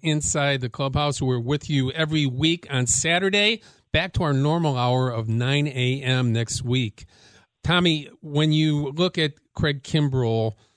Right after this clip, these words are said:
and there was a lot of getting to know you type stuff for you, the pitching coach, him, the closer, him, the teammate, uh, how much would you just attribute the rushing into a new situation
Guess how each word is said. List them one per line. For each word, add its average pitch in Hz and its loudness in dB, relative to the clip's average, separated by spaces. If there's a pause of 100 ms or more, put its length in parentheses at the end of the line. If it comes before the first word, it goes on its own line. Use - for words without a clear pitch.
(280)
and 123 2
there 127 4
was 127 0
a 123 0
lot 139 2
of 120 -2
getting 135 2
to 131 0
know 123 2
you 127 2
type 117 -2
stuff 117 -2
for 117 -2
you, 123 2
the 123 -2
pitching 127 0
coach, 123 -2 (240)
him, 139 2
the 127 0
closer, 127 0
him, 131 2 (280)
the 113 -6
teammate, 127 0 (460)
uh, 127 0 (220)
how 214 0
much 254 0
would 160 0
you 139 2
just 151 -2
attribute 135 -2 (800)
the 123 0
rushing 139 2
into 139 0
a 117 -2
new 131 2
situation 120 -2